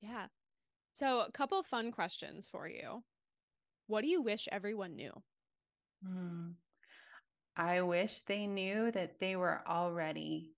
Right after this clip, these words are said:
Speaker 2: worthy and that they were already
Speaker 1: Mm.
Speaker 2: enough and lovable.
Speaker 1: Lovable. Ooh, that's a good one.
Speaker 2: Mm-hmm.
Speaker 1: Yeah. Would you be willing to pray for us?
Speaker 2: Absolutely.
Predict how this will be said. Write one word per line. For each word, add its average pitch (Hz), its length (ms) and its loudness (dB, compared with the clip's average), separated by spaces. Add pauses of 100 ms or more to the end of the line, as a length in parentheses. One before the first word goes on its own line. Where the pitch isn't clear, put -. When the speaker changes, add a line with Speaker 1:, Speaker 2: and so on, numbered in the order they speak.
(100)
Speaker 2:
worthy 156 600 0 (160)
and 185 140 -4
that 180 140 -4
they 180 140 -2
were 151 180 -2
already 165 300 0
Speaker 1:
Mm. 156 60 0
Speaker 2:
enough 156 260 -2 (920)
and 190 280 4
lovable. 160 920 2 (640)
Speaker 1:
Lovable. 175 800 -6
Ooh, 165 280 -6 (680)
that's 180 260 -6
a 160 60 -10
good 147 200 -12
one. - 360 -14 (440)
Speaker 2:
Mm-hmm. 165 380 -2 (1000)
Speaker 1:
Yeah. 202 180 -18 (1160)
Would 226 120 -4
you 233 80 -2
be 269 80 -4
willing 277 240 -4
to 330 80 -4
pray 175 200 -8
for 214 220 -10
us? 269 300 -14 (640)
Speaker 2:
Absolutely. 196 840 -2